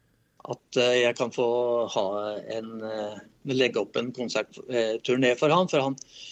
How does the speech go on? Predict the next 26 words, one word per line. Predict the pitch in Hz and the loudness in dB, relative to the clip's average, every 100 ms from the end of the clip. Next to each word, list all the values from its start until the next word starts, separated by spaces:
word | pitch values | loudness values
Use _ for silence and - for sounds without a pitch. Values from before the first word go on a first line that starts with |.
| - - _ _ _ - | -20 -20 _ _ _ -16
er | - 76 - 120 127 | -10 -6 -2 0 2
jo | 160 175 | 2 2
ukjent, | 185 147 113 117 139 143 _ - | 0 -4 -2 0 0 -2 _ 0
eh, | 143 143 135 135 135 135 127 123 - - - 69 - - | 2 2 0 -2 -2 -4 -4 -6 -8 -8 -8 -10 -10 -6
han, | 127 135 | -4 0
han, | 143 131 147 160 - - - _ - | 0 0 0 -2 -4 -10 -14 _ -2
han | 151 | 2
har | 151 | 2
jo | |
ikke | 131 185 | 2 0
så | |
mange | 160 143 | 2 0
kontakter | 170 135 123 - - | -2 -2 -2 -4 -2
her, | 139 170 202 _ _ - _ - | 2 2 2 _ _ -20 _ 0
og | |
jeg | 143 131 | 2 4
har | 139 139 | 4 2
jo | 135 143 135 | 2 0 -2
kontaktet | - 143 120 104 - - 131 | -6 -6 -6 -10 -10 -8 -6
sytti, | - 113 - 131 | -4 -6 -4 -4
åtti | 98 - - 170 | -6 -6 -4 0
menigheter | 143 104 101 131 117 | 0 -2 -4 -6 -4
for | 131 | -4
å | 123 | 0
få | 127 104 | 0 2
til | 127 117 | 0 0